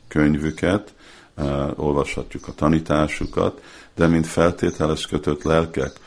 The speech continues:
hogy tudjuk mi megérteni másik acsarjáknak a tanítását, a saját acsarjánknak a tanításán kívül. És amikor a mi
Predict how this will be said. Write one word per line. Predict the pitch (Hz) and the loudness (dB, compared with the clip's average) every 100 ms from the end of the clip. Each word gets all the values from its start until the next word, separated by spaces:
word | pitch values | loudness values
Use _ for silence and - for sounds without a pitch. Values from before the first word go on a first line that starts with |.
| - - | -20 -8
hogy | - - | -2 -2
tudjuk | - 80 78 - | 0 -2 -2 -4
mi | 71 | 0
megérteni | 78 82 80 85 - 67 65 58 - - - | 0 2 4 4 2 -2 -2 -4 -10 -14 -2
másik | 76 87 - - | 2 2 0 -4
acsarjáknak | - - 73 76 73 65 - - | -6 -4 -2 0 0 -2 -6 -10
a | - | -8
tanítását, | 73 71 - 71 71 - 76 78 - - - - - | -4 -4 -2 -2 -2 -2 -4 -4 -8 -20 -20 -20 -10
a | 73 | -6
saját | - 85 78 64 - | 2 6 6 4 0
acsarjánknak | - - 69 67 64 64 - - | -6 -4 -2 -2 -4 -6 -8 -8
a | 65 | -8
tanításán | 65 65 64 60 60 - 65 64 - | -6 -6 -6 -6 -8 -8 -8 -8 -8
kívül. | 65 65 - - - - - - | -6 -6 -6 -12 -12 -16 -20 -8
És | - 101 80 - - - - - - - - | 2 4 4 0 -8 -8 -8 -14 -20 -18 2
amikor | 85 104 - 69 67 50 | 4 4 4 2 2 4
a | 82 | 4
mi | 82 85 82 73 | 6 6 4 2